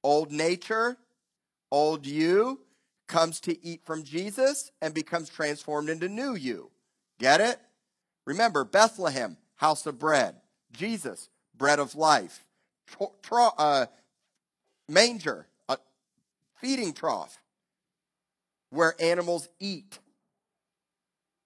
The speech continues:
That's who Jesus is. So when Jesus was birthed there, he's saying, "Look, I'm still birthed in mangers." Some of you, your life is like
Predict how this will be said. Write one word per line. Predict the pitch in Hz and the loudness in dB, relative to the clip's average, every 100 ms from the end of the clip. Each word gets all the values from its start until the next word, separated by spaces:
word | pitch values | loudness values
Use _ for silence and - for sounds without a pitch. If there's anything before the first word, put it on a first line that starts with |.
| _ _ _ - | _ _ _ 0
That's | 156 165 - | 2 2 -4
who | 160 | -10
Jesus | 123 131 113 101 | -8 -8 -8 -12
is. | 104 - _ _ _ _ | -14 -16 _ _ _ _
So | - 151 | -6 -4
when | 139 | -4
Jesus | 180 214 175 | -6 -12 -12
was | 147 135 | -12 -12
birthed | - 220 240 - | -2 0 0 -4
there, | 131 113 120 175 _ _ _ - | -4 -2 -4 -10 _ _ _ -10
he's | 165 | -8
saying, | - 160 160 | -2 -2 0
"Look, | 196 - | -2 2
I'm | 165 | 0
still | 175 - 214 | 0 -4 -4
birthed | 170 147 131 | -2 -4 -6
in | 120 | -6
mangers." | 107 92 76 - _ _ _ _ _ _ _ | -8 -10 -20 -20 _ _ _ _ _ _ _
Some | - 202 226 | -6 -4 -4
of | |
you, | 190 170 | -8 -10
your | 151 160 | -8 -8
life | 151 165 226 - | -4 0 0 -2
is | 143 - | -14 -6
like | 143 | -6